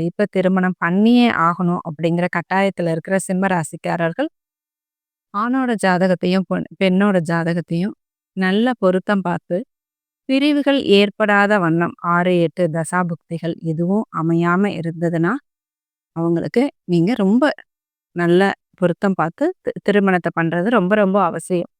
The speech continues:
அஷ்டம சனியில வேற பிரச்சனைகள் வந்தா கூட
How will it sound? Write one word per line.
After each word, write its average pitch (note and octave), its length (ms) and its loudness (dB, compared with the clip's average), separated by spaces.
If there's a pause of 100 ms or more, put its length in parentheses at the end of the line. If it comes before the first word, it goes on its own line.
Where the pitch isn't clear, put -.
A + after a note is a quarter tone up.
(280)
அஷ்டம D4+ 380 0
சனியில G3 460 2
வேற A3+ 300 4
பிரச்சனைகள் G3 680 -2
வந்தா F3 400 -2
கூட E3+ 180 -6